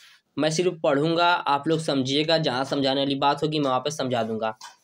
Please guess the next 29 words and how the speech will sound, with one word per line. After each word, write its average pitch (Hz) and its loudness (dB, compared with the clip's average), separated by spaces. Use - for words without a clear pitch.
वे 156 2
भारत 156 2
के 185 0
ग्यारहवें 160 2
राष्ट्रपति 160 0
थे, 175 0
जो 147 0
साल 156 2
दो 151 0
हज़ार 139 4
दो 151 2
में 160 0
इस 143 -8
पद 143 0
पर 160 -2
नियुक्त 180 2
किए 156 0
गए 123 2
थे। 110 -6
कलाम 160 4
साहब 160 2
का 165 4
जन्म 165 2
तमिलनाडु 156 2
के 160 2
रामेश्वर 151 2
में 156 2
हुआ 147 4
था। 165 -2